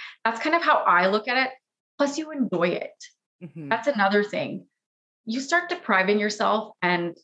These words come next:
Speaker 1: like, here's, here's what I run into with a lot of people is say they want that pizza.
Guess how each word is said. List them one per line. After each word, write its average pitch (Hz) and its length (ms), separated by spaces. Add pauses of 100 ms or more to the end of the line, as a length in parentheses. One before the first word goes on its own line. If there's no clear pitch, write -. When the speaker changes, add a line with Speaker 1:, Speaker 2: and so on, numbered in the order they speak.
(180)
Speaker 1:
like, 226 100
here's, 320 240
here's 320 280
what 349 100
I 214 160
run 202 200
into 175 340
with 170 140
a 170 40
lot 160 320
of 160 160
people - 520
is 160 340
say 277 160
they 277 140
want 196 220
that 156 240
pizza. - 280